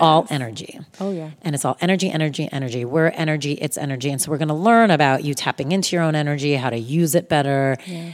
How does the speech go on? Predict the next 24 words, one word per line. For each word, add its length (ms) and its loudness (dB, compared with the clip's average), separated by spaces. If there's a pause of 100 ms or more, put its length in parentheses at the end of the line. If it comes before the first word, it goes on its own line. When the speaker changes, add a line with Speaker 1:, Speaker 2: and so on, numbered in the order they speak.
Speaker 1:
how 180 0
to 60 4
understand 460 -2
how 80 -6
to 100 -4
target 540 -2
it, 480 0
dive 240 -6
into 360 0
it, 240 2
all 200 8
of 140 4
it, 160 -2
and, 140 -2
like, 160 -2
the 80 -2
Speaker 2:
Mm-hmm. 120 -4
Speaker 1:
effects 300 -2
you 60 -4
can 140 -8
have 200 -4
once 220 -6
you 80 -6
start 460 -2